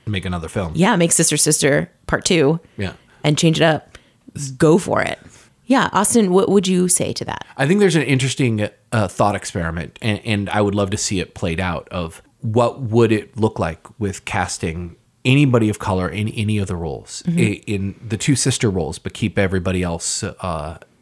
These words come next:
Speaker 1: everybody else, uh, m-, white. Uh,
Speaker 2: Mm-hmm.
Speaker 1: cast, uh,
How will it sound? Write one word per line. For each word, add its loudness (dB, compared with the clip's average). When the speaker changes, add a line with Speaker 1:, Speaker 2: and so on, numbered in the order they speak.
Speaker 1:
everybody -4
else, -8
uh, -8
m-, -8
white. -8
Uh, 4
Speaker 2:
Mm-hmm. 0
Speaker 1:
cast, -2
uh, 0